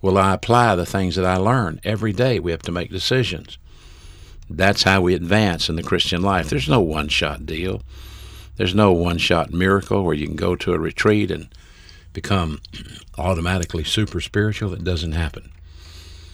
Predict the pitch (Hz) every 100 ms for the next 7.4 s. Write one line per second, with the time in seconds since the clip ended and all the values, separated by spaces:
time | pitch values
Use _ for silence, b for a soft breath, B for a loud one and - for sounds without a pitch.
0 | B B B - - 123 85 76 - -
1 | - - - - - - - - 95 110
2 | 107 117 117 113 131 139 131 - 110 113
3 | 107 110 107 90 85 98 95 107 - 107
4 | 98 76 69 - - B B B B B
5 | B B - 90 117 101 127 127 131 135
6 | - 120 120 - 117 - - 104 104 98
7 | 95 71 71 -